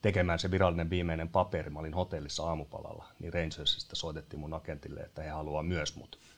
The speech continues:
Ja se on silleen niinku paskamainen tilanne ja hieno tilanne samaan aikaan pelaajalle. Sit kun mäkin kuitenkin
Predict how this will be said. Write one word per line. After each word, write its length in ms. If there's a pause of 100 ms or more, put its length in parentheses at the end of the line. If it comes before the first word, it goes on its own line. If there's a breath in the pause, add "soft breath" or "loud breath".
(320 loud breath)
Ja 60
se 140
on 100
silleen 320
niinku 160
paskamainen 640
tilanne 280
ja 60
hieno 240
tilanne 300
samaan 340
aikaan 280
pelaajalle. 480
Sit 120
kun 80
mäkin 260
kuitenkin 520